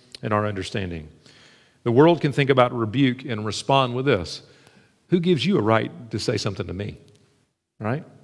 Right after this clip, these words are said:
You ever felt that rise up in you? Yeah, that's, it's a little different here than what this passage is saying. Or the wounding in relationships,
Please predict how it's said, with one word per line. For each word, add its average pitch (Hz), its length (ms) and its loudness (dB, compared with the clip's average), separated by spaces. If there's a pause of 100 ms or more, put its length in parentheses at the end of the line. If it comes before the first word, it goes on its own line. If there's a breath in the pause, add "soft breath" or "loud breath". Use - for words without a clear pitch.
You 127 100 6
ever 143 140 6
felt 151 380 4
that 165 180 6
rise 151 280 4
up 180 140 2
in 147 160 4
you? 202 180 6 (2000)
Yeah, 147 200 0 (140)
that's, - 420 -4 (1000)
it's - 100 -18
a - 40 -18 (260)
little 170 180 2
different 160 400 4
here 113 300 4
than 113 220 -2
what 113 160 2
this 110 160 -4
passage 107 600 -2
is 113 160 -4
saying. 95 400 -4 (560 soft breath)
Or 139 420 6
the 123 140 2
wounding 151 560 4
in 139 220 -2
relationships, 131 760 4